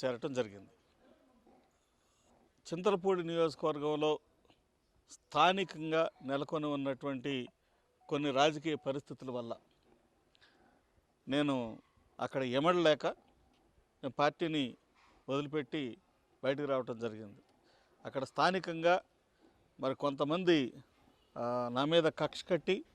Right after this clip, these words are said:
ఆ, అనేక రకాలుగా నన్ను ఇబ్బంది పెట్టాలని, అవమానపరచాలని, ఆ, చాలా అంటే హేయమైన చర్యలకు పాల్పడ్డారు.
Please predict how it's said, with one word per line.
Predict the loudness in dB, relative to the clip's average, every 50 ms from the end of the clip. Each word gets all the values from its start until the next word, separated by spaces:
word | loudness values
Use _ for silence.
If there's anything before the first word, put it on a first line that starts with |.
| _ _ _ _ _ _ _ _ _ _ _ _ _ _ _ _ _ _ _ _ -10
ఆ, | -6 -4 -2 -2 -2 -2 -2 -2 -4 -4 -4 -4 -6 -6 -8 -12 _ _ _ _ _ _ _ _ _ _ _ _ _ _ _ _ _ -4
అనేక | 0 4 6 6 6 6
రకాలుగా | 6 4 6 6 6 6 6 6 4 2 2 -2 -20 _ _ _ _ _ _ -4
నన్ను | -2 0 0
ఇబ్బంది | 2 2 2 2 2
పెట్టాలని, | 2 0 0 2 2 0 2 0 -2 -4 -6 -8 -10 _ _ _ _ _ _ _ _ _ _ _ -4
అవమానపరచాలని, | -2 0 2 2 2 2 2 2 0 -2 -2 -2 -2 -2 -2 -2 -2 -4 -6 -8 _ _ _ _ _ _ _ _ _ _ _ _ _ _ _ _ _ _ _ _ _ _ -6
ఆ, | -4 -4 -2 -2 -4 -4 -6 -6 -8 -10 -12 -14 -18 -20 -20 -20 _ _ _ _ 0 4
చాలా | 6 8 8 8
అంటే | 6 6 6 6 6 6 4 0 -6 _ -20 -16
హేయమైన | -4 2 6 8 8 8 8 6 2 0 2 0 0 -2 0 0 0
చర్యలకు | 0 2 0 0 -2 -4
పాల్పడ్డారు. | -4 -2 -2 -2 -2 -4 -4 -4 -4 -4 -4 -6 -10